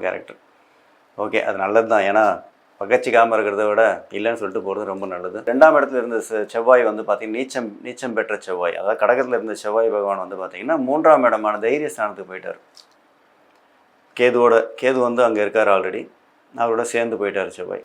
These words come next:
ரொம்ப தைரியம் ரொம்ப ஜாஸ்தி வந்துரும். "என்னப்பா போன வாரம் சண்டை போட வரேன்னு என்ன வரவே இல்லை?" அப்படின்லாம் கேட்பீங்க. அந்த மாதிரிலாம் இப்போ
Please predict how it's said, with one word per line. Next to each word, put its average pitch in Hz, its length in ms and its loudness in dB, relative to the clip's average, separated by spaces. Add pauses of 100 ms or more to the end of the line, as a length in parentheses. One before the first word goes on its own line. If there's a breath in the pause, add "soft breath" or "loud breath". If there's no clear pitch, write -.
ரொம்ப 143 200 2 (100)
தைரியம் 131 380 2 (100)
ரொம்ப 143 280 -4
ஜாஸ்தி 131 320 -2
வந்துரும். 110 260 -8 (560)
"என்னப்பா 156 240 2 (120)
போன 139 180 8
வாரம் 151 160 8
சண்டை 143 240 2
போட 151 160 8
வரேன்னு 139 260 6
என்ன 143 160 2
வரவே 143 300 6
இல்லை?" 147 180 4
அப்படின்லாம் 120 380 -4
கேட்பீங்க. 110 320 -6 (320)
அந்த 104 160 -8
மாதிரிலாம் 107 320 0
இப்போ 107 120 -2